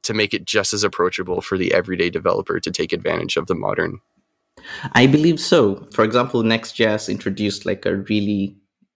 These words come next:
Speaker 2: simple way of deploying Next J S to Vercel's edge network, and you don't have to do much. You just have to specify the experimental variable. So as a developer, you probably don't need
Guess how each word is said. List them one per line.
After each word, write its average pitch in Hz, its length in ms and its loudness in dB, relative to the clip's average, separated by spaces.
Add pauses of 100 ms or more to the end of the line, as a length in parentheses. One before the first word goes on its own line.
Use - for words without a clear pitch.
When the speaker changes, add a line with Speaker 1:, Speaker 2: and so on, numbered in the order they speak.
(140)
Speaker 2:
simple 107 680 2
way 101 180 4
of 98 260 0
deploying 101 460 2
Next 95 220 0
J 98 120 0
S 98 180 -4
to 101 100 -6
Vercel's 95 720 0
edge 95 340 0
network, 110 500 -2
and 98 420 -2
you 101 280 -2 (140)
don't 107 180 2
have 104 240 0
to - 80 -6
do 107 180 2
much. - 280 -4
You 98 80 -8
just 95 260 -4
have 92 220 -2
to 98 60 -4
specify 98 600 -2 (340)
the 101 160 2
experimental 98 1000 0 (160)
variable. 98 540 0 (340)
So 113 380 4 (100)
as 113 140 4
a 120 60 2
developer, 120 640 2
you 110 240 -4 (220)
probably 123 840 -2
don't 110 340 -2
need 104 380 -2